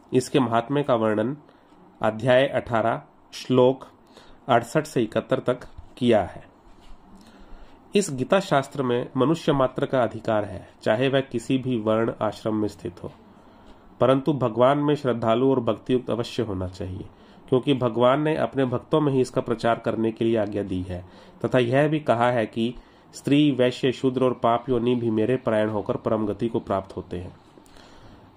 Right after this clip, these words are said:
अपने अपने स्वाभाविक कर्मों द्वारा मेरी पूजा करके मनुष्य परम सिद्धि को प्राप्त होते हैं। इन सब पर विचार करने से यही ज्ञात होता है कि परमात्मा की प्राप्ति में सभी का अधिकार है,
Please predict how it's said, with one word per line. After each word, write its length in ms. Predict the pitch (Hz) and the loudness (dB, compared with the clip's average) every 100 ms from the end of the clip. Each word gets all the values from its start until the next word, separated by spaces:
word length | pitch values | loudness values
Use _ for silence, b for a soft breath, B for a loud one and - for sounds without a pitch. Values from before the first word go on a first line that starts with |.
| - | -8
अपने 260 | 120 151 | -2 0
अपने 200 | 160 165 | 2 0
स्वाभाविक 480 | 156 131 123 123 147 | -2 -2 0 0 0
कर्मों 280 | 127 123 127 | -2 0 0
द्वारा 220 | 127 123 | 0 0
मेरी 240 | 120 120 123 | 2 0 0
पूजा 340 | 120 113 123 | -2 0 0
करके 280 | 131 117 117 | -2 -2 -2
मनुष्य 380 | 107 120 - 120 | -2 -2 -4 -6
परम 300 | - 123 123 | -2 -2 -2
सिद्धि 260 | 113 110 | -6 -10
को 120 | 113 | -6
प्राप्त 360 | 110 107 95 - | -4 -2 -4 -6
होते 260 | 95 - 143 | -14 -12 -16
हैं। 120 | - - - B B B B B B - | -16 -20 -20 B B B B B B 0
इन 120 | 156 | 0
सब 220 | 151 147 | 0 -4
पर 120 | 147 | -2
विचार 300 | 131 120 123 | -2 0 0
करने 300 | 123 123 120 | 0 -2 -2
से 140 | 120 120 | -2 -2
यही 160 | 120 | -2
ज्ञात 320 | 151 131 117 - | 0 0 -2 -4
होता 240 | 101 110 | -4 -4
है 140 | 104 | -4
कि 280 | 95 113 113 B B B - | -4 -4 -4 B B B -2
परमात्मा 440 | 113 110 107 135 | 0 0 0 -4
की 140 | 131 | -4
प्राप्ति 340 | 123 113 - 113 | -6 -6 -4 -2
में 100 | 117 | -2
सभी 300 | 117 110 131 | -2 -4 -2
का 140 | 120 | -2
अधिकार 460 | 98 95 - - - | -6 -8 -14 -14 -14
है, 140 | 95 | -18